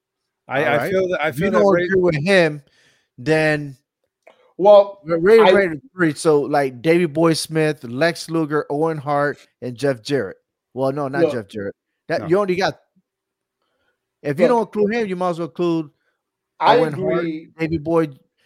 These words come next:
Speaker 2: But you gonna keep it in the family though?
Speaker 3: I agree with Ovi in the sense where you got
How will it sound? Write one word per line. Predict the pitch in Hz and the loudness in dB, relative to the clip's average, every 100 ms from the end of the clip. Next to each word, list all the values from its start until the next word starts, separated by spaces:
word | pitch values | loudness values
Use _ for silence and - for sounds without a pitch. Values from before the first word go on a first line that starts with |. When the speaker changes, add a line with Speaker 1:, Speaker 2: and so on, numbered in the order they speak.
| _ | _
Speaker 2:
But | - 151 | -6 -2
you | 208 | -2
gonna | 180 | -2
keep | - 220 | -4 -6
it | 208 | -4
in | 202 | -6
the | 151 | -8
family | - 180 220 233 | -4 -4 -4 -4
though? | 240 269 269 _ _ _ _ _ _ _ 151 | -2 -4 -6 _ _ _ _ _ _ _ 2
Speaker 3:
I | 214 | 6
agree | 269 185 214 220 196 170 - _ _ _ _ | 6 2 -8 -8 -6 -8 -10 _ _ _ _
with | 170 165 160 185 | -6 -4 -4 -4
Ovi | 180 113 110 _ _ _ _ _ _ _ _ _ _ _ _ _ _ _ _ _ _ | -4 -6 -16 _ _ _ _ _ _ _ _ _ _ _ _ _ _ _ _ _ _
in | - | -16
the | 147 | -16
sense | - 175 170 165 | -8 -6 -6 -2
where | 160 151 143 131 _ _ _ _ _ _ _ _ _ _ _ _ | 0 0 -2 -6 _ _ _ _ _ _ _ _ _ _ _ _
you | 147 147 156 | -12 -10 -2
got | 165 156 147 139 | 2 2 2 -4